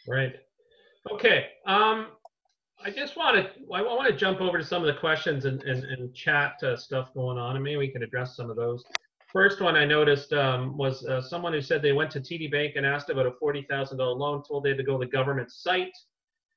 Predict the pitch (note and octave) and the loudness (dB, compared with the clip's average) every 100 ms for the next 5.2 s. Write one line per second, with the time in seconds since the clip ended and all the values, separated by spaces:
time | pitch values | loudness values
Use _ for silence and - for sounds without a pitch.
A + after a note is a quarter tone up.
0 | _ C3+ C#3 C#3 C#3 D#3+ D#3 C#3 D#3 C#3 | _ 0 2 2 4 2 2 0 0 0
1 | - C#3 B2 C#3+ C3+ A#2+ A2 C3 B2+ A2 | 0 -2 2 2 2 -2 -4 -2 -2 -4
2 | - _ _ _ B2+ B2 B2 A#2+ A#2 A#2 | -14 _ _ _ -6 -4 -2 -4 -6 -12
3 | B2 _ _ _ _ _ - G3 F#3+ G3 | -16 _ _ _ _ _ 0 0 2 0
4 | F#3 G3 F#3+ F3+ D#3 D#3+ D3 - E3 - | 0 -4 -8 -6 0 2 2 -2 -12 -10
5 | - D3+ | -6 -6